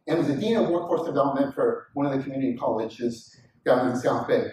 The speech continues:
We hadn't seen each other in a long time, and he asked me that question. "Hey, Oscar, hey, nice to see you. What are you up to? What are you doing?" Because he works with students, I changed it up a little bit. I said, "I empower students so opportunities come to them." "Wait, what?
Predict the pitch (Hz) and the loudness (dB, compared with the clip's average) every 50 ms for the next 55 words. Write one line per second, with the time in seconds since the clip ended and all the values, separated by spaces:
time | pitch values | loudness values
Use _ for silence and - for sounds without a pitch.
0 | - - - 170 214 226 226 233 240 240 240 240 214 190 180 160 156 160 160 160 | -8 -2 4 6 6 6 6 6 6 6 6 6 6 4 2 2 4 4 4 4
1 | 160 - 190 175 143 139 135 - - - - - 156 151 143 147 160 170 170 - | 2 2 2 2 2 2 0 -2 -8 -14 -10 -6 -2 0 2 2 2 2 0 0
2 | - 196 196 - 302 311 - - - - - - _ _ _ _ _ - 233 220 | 0 0 2 2 2 0 0 -2 -4 -6 -6 -10 _ _ _ _ _ -4 -2 4
3 | 262 277 - - - - - - - - - - 330 - - 311 - - - 330 | 4 4 6 6 4 4 4 6 6 6 4 4 2 2 2 0 0 0 0 2
4 | 370 349 320 269 233 254 277 285 302 320 320 320 285 240 226 269 277 277 - 294 | 2 2 4 4 2 2 2 4 4 4 4 4 4 4 4 4 4 2 2 0
5 | 311 311 277 - - - - - _ _ _ _ _ _ _ _ _ - 151 - | 2 4 4 4 4 0 -4 -10 _ _ _ _ _ _ _ _ _ -4 0 4
6 | 214 220 220 269 269 247 240 233 233 - 208 185 - - - 262 269 214 190 - | 4 6 6 6 8 8 8 6 6 4 0 -2 -4 -2 0 2 4 4 2 0
7 | - - - - - 185 180 185 - 220 262 - - 175 - 180 175 135 131 131 | -4 -6 -6 -4 -4 -4 -4 -2 0 2 2 2 2 0 0 0 0 -2 0 0
8 | 120 117 - - - - 151 156 156 - 143 - - - - 139 135 - - - | 0 -2 -2 -6 -4 -2 -2 -2 0 2 2 4 4 4 0 -2 -4 -6 -6 -4
9 | 185 - - - - - 254 277 - 156 147 143 - - - _ _ _ _ _ | -2 -2 -2 -4 -6 2 4 6 6 6 4 2 0 -6 -16 _ _ _ _ _
10 | _ - - - - - - - 135 - 233 240 240 240 - - - - - - | _ -16 -12 -10 -10 -10 -10 -10 -8 -6 -2 -2 -2 -2 -2 -6 -12 -18 -18 -14
11 | - 120 120 120 - - _ _ _ _ _ _ _ - - - - - _ _ | -10 -8 -8 -8 -10 -12 _ _ _ _ _ _ _ -10 -10 -10 -12 -18 _ _
12 | _ _ _ _ _ _ _ _ _ _ _ _ _ _ _ _ _ - 233 254 | _ _ _ _ _ _ _ _ _ _ _ _ _ _ _ _ _ 2 2 2
13 | 254 233 - - - 494 539 | 2 2 -2 -4 -2 0 0